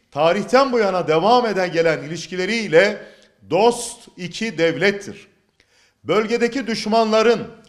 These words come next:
gönlünce at koşturmaması için, düşmanın sevinmemesi, dostun üzülmemesi için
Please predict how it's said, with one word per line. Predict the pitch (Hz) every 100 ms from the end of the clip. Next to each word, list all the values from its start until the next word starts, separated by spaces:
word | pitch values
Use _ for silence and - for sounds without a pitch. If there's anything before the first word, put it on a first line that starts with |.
| _ _
gönlünce | 104 185 214 226 247 220
at | 226 247 247
koşturmaması | - 202 202 262 277 233 196 196 -
için, | 240 208 - 151 - - _ _ _ _ _ _ _ _ _ _ -
düşmanın | 208 214 202 226 226 269
sevinmemesi, | 240 - 170 190 254 208 185 170 - 170 113 - _ _ _ _ 104
dostun | 180 202 - - 254 254 -
üzülmemesi | 165 160 - 254 196 170 160 196
için | 147 - 185 208 -